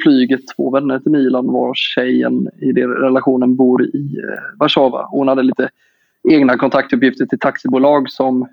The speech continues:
var villiga att köra lite längre. Så för femhundra zloty i hundrasextio kilometer i timmen och nonstop så körde vi till, eh, Lu-, eh, Lublin, eh, på nästan, eh, blank två timmar. Det ska inte ta så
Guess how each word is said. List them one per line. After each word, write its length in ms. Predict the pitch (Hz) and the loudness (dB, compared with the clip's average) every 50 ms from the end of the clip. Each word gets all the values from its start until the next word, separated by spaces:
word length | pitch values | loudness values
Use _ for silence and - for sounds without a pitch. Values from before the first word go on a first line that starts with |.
| - | -8
var 140 | - 147 139 | -4 -2 2
villiga 200 | 135 135 127 127 | 2 2 2 2
att 60 | 123 | 2
köra 160 | - 135 123 120 | 0 0 -2 -2
lite 200 | 123 - - 131 | -4 -4 -2 -2
längre. 320 | 131 127 123 127 143 147 - _ _ _ _ _ _ _ _ _ _ _ | -2 -2 -2 -4 -4 -4 -6 _ _ _ _ _ _ _ _ _ _ _
Så 100 | - 139 | -4 -2
för 100 | 127 147 | -2 -2
femhundra 440 | - - 208 208 202 208 208 202 190 | -2 0 2 2 4 4 2 2 0
zloty 680 | - - 175 165 156 - _ _ - 165 180 185 180 - - 165 | 0 0 0 0 0 -2 _ _ 2 4 4 4 4 2 0 0
i 20 | |
hundrasextio 800 | 143 139 160 147 147 143 143 143 - - 156 - - - - 143 | 0 2 0 2 2 0 0 -2 -2 -4 -4 -4 -4 -4 -2 -2
kilometer 460 | - - 151 147 143 135 127 - 139 139 | 0 0 0 0 0 -2 -2 -2 -2 -2
i 20 | |
timmen 420 | - 143 135 131 131 131 139 147 147 _ _ _ _ _ _ _ _ _ _ | 0 0 0 0 0 0 0 -2 -4 _ _ _ _ _ _ _ _ _ _
och 180 | - 160 156 165 | 4 4 4 4
nonstop 640 | 156 151 156 143 135 135 135 - - - 139 143 147 - - | 4 4 4 4 4 2 0 -2 -4 -4 -4 -4 -4 -6 -12
så 200 | - - - 139 | -8 -4 -4 -2
körde 280 | - 160 147 131 131 | 0 0 2 2 2
vi 220 | 127 131 127 127 - | 2 0 -2 -2 -2
till, 380 | - 143 135 131 131 131 131 | 0 0 2 2 2 2 2
eh, 60 | 131 131 135 131 135 135 | 2 0 0 -2 0 2
Lu-, 340 | 139 135 139 139 - - 151 143 135 | 2 4 4 2 2 2 2 2 2
eh, 60 | 135 | 2
Lublin, 640 | 135 139 139 135 139 139 143 156 156 151 143 147 - _ _ _ _ _ _ - - _ _ - - | 2 2 2 2 2 2 4 4 2 0 -2 -4 -10 _ _ _ _ _ _ -20 -20 _ _ -6 -4
eh, 200 | 131 127 131 127 120 | -2 -2 -2 -2 -2
på 140 | - 143 | 0 0
nästan, 440 | 139 135 - - - 127 127 127 127 | 0 0 -2 -2 -2 -2 0 0 0
eh, 260 | 127 127 127 127 127 | 0 0 2 0 2
blank 380 | 127 131 131 127 127 123 - - | 2 2 2 2 2 0 -2 -2
två 140 | 135 131 131 | -4 -4 -4
timmar. 440 | - 131 131 127 135 143 135 - - | -4 -6 -4 -4 -4 -4 -6 -6 -4
Det 140 | - 143 131 | -2 -2 0
ska 100 | - 135 | 0 0
inte 140 | 123 120 123 | -2 -2 0
ta 200 | - 143 139 135 | 0 2 0 2
så 260 | - 135 131 127 123 | 0 0 0 0 0